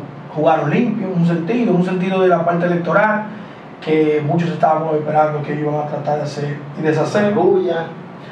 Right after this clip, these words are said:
Speaker 2: Y que fue un proceso como agilizado, no se vio unas elecciones como las anteriores, que eran, todavía era tardísimo y estaba la gente todavía haciendo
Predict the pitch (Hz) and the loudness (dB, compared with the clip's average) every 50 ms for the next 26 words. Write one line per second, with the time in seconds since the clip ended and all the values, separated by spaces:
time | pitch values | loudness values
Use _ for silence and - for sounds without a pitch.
0 | - - - - - 160 156 165 165 - 190 196 214 202 202 208 196 190 190 180 | -16 -16 -12 -6 -2 2 4 4 4 6 4 4 4 2 2 0 2 2 2 4
1 | 175 170 160 156 151 147 143 143 143 147 151 151 147 147 143 147 147 143 131 123 | 4 4 4 4 2 0 -2 -4 -4 -2 -2 0 2 2 2 2 0 -2 -4 0
2 | - 170 175 175 143 147 139 143 147 - 175 175 180 180 180 180 180 180 180 180 | 2 2 4 4 2 0 0 -2 -2 -2 -2 -2 -2 -2 -2 -2 -2 -2 -2 -2
3 | 180 180 175 170 170 170 160 147 160 165 170 170 160 156 156 147 147 143 135 135 | -2 0 0 -2 0 0 -2 -2 0 0 0 0 0 0 0 2 2 2 2 2
4 | - 139 139 139 139 135 123 156 170 170 151 135 - - 135 139 151 156 160 160 | 0 -2 -4 -4 -4 -4 -2 2 2 2 2 2 0 0 2 2 2 2 0 -2
5 | 160 160 165 165 160 - - - - - - - - - - - - - - - | -4 -6 -8 -8 -10 -10 -12 -14 -16 -18 -18 -18 -18 -18 -10 -8 -4 -4 -2 -2
6 | - 180 180 - - 160 160 160 165 185 202 190 175 165 160 156 156 151 151 156 | 0 0 0 2 2 2 0 0 0 0 2 2 0 0 -2 -4 -4 0 2 2
7 | 165 165 165 165 151 160 165 165 160 156 156 151 147 147 156 151 143 147 151 135 | 4 4 4 2 0 0 0 0 0 0 2 2 0 0 0 0 -2 -4 -6 -6